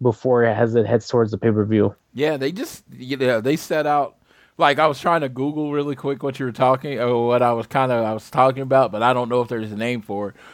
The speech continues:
Speaker 2: But it's called, this was called, like, a multi-narrative episode. Like, it just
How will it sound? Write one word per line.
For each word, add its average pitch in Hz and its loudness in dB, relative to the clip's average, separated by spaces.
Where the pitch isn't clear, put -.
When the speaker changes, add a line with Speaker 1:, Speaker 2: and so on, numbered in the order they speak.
Speaker 2:
But 131 2
it's 131 2
called, 143 6
this 139 -2
was - -18
called, 143 4
like, 131 0
a 123 2
multi-narrative 113 -2
episode. 87 -10
Like, 90 -12
it 123 -4
just 110 -10